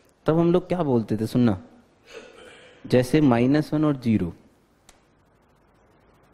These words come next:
ने टुकड़ों में बांट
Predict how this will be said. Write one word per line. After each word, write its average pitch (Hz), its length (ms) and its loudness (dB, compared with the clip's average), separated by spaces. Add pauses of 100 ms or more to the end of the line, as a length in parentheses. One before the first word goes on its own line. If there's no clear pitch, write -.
(2250)
ने - 100 -8
टुकड़ों - 340 -4
में - 120 -6
बांट - 200 0